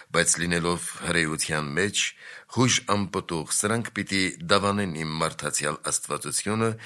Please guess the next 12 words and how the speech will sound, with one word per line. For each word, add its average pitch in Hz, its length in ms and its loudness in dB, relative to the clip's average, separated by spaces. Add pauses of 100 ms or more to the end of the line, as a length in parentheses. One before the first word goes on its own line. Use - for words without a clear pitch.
(180)
և 80 220 0
բարձրաձայն 80 680 0
հռչակեն 82 640 -2
իմ 82 180 -6
երկու 76 380 -4
գալուստները, 73 720 -2 (420)
առաջինն 78 760 0
ու 78 100 -4 (160)
երկրորդը, 64 680 -8 (280)
նաև 76 440 0 (300)
քարերը 78 480 0
կաղաղակեն։ 65 680 -4